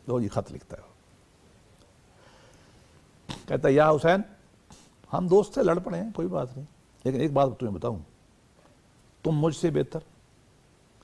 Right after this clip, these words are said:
तुम्हारी माँ फातिमा मेरी माँ से बेहतर, तुम्हारा बाप अली मेरे बाप से बेहतर, तेरा नाना मोहम्मद मेरे नाना से बेहतर।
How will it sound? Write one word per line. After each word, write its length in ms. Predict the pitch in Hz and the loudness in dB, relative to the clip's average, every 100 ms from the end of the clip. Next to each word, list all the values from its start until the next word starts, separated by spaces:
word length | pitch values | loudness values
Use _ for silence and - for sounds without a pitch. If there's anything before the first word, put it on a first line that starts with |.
| _ _ _ - | _ _ _ -4
तुम्हारी 340 | 143 151 147 | 0 2 2
माँ 220 | 131 143 | 2 0
फातिमा 380 | - 135 131 139 | 2 -2 0 -2
मेरी 240 | 131 131 | 2 2
माँ 220 | 113 123 135 | 2 0 0
से 140 | 143 | 0
बेहतर, 320 | 131 131 139 135 - _ _ _ _ _ | -2 -2 -6 -12 -20 _ _ _ _ _
तुम्हारा 280 | 135 139 131 | 0 2 4
बाप 320 | 123 127 131 | 4 4 2
अली 200 | 120 135 | 0 -2
मेरे 280 | 135 123 113 | 0 0 0
बाप 260 | 85 110 135 | 2 0 0
से 140 | 139 | -6
बेहतर, 320 | 120 123 - 127 - _ _ _ _ _ - | -6 -6 -8 -10 -12 _ _ _ _ _ 0
तेरा 240 | 151 147 | 4 4
नाना 320 | 127 131 131 | 4 2 0
मोहम्मद 380 | 127 113 127 135 | 0 -2 -2 0
मेरे 260 | 120 120 110 | 0 0 0
नाना 340 | 104 135 147 | 0 0 0
से 120 | 139 | 0
बेहतर। 400 | 131 127 131 123 | 0 0 -2 -4